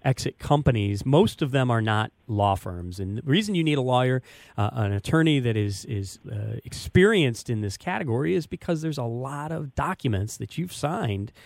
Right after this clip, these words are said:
you've committed to, and you've gotta make sure that whatever it is that you're, uh, agreeing to in terms of getting out, that, uh, you're protected. And that's why, uh, we trust the Finn Law Group. Andy Meyer, he's a regular right here on the show. Andy, if somebody dies and they own a timeshare,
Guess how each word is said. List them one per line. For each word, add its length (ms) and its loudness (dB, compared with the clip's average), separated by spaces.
you've 160 -2
committed 360 2
to, 160 2
and 80 0
you've 140 -2
gotta 200 -2
make 180 0
sure 200 -6
that 220 -6
whatever 320 -2
it 80 0
is 220 0
that 160 -6
you're, 240 0
uh, 200 -2
agreeing 340 0
to 220 0
in 80 -2
terms 240 0
of 80 -8
getting 260 2
out, 300 0
that, 260 -8
uh, 60 0
you're 200 0
protected. 540 -2
And 100 -8
that's 160 -6
why, 240 0
uh, 200 -2
we 220 2
trust 460 0
the 80 -8
Finn 240 0
Law 140 2
Group. 220 -2
Andy 240 0
Meyer, 420 2
he's 120 -2
a 60 -4
regular 340 2
right 160 2
here 160 0
on 80 -2
the 80 -6
show. 300 2
Andy, 340 2
if 60 2
somebody 340 0
dies 480 2
and 100 -2
they 80 -2
own 200 -2
a 40 -2
timeshare, 560 -2